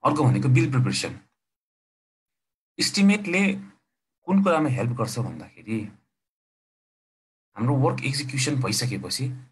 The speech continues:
त्यसमा बिल, बिल प्रिपेयर गर्नु पऱ्यो, हो?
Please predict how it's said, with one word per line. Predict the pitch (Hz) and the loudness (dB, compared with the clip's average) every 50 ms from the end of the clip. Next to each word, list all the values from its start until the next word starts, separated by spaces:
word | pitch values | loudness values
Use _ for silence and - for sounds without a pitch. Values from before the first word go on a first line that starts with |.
| _ _ _ _ _ _ | _ _ _ _ _ _
त्यसमा | - 139 127 143 143 151 151 | -8 -6 -4 -2 -2 -2 -2
बिल, | 131 113 117 151 156 143 - - - | 0 0 0 0 -2 -2 -4 -6 -6
बिल | 113 110 127 151 - 147 | -4 0 0 0 0 -2
प्रिपेयर | 135 127 123 117 110 101 | -2 -2 -2 -2 -2 -2
गर्नु | 98 92 92 92 | -4 -6 -6 -8
पऱ्यो, | 90 92 87 98 98 _ _ _ _ _ _ _ _ _ _ _ - | -12 -14 -16 -18 -20 _ _ _ _ _ _ _ _ _ _ _ -12
हो? | 135 | -12